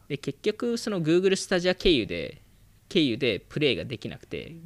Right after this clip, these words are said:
Speaker 2: Stadia、えっと、なんだろう、えっと、Google Stadia Call of Dutyとか、Google Stadia Fortniteが別アプリとしてあって、そこを、それをプレイするっていう感じになるので。
Speaker 1: うーん。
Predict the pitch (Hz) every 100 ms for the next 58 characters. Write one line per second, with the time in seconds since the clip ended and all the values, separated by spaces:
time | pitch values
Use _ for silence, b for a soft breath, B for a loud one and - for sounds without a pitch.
0 | 165 - - _ _ _ _ _ - -
1 | - 185 175 180 175 175 175 - b b
2 | b b _ - 117 - 110 107 117 98
3 | - - 123 - - 101 76 80 - -
4 | 143 170 180 175 - 151 156 151 - -
5 | 151 143 131 139 123 - 117 - 90 117
6 | 139 151 160 147 - 156 156 147 139 156
7 | 151 165 147 123 - 90 - _ b b
8 | b b - 185 131 120 127 - 226 214
9 | 185 151 156 - - 190 131 147 _ 185
10 | 143 - - 196 220 208 - 180 208 226
11 | 214 - 127 107 - 110 117 - - -
12 | 104 - 90 73 - - 95 151 _ _
13 | _ _ - - _ - B B 214 220
14 | 214 214 226 226 226 226 220 214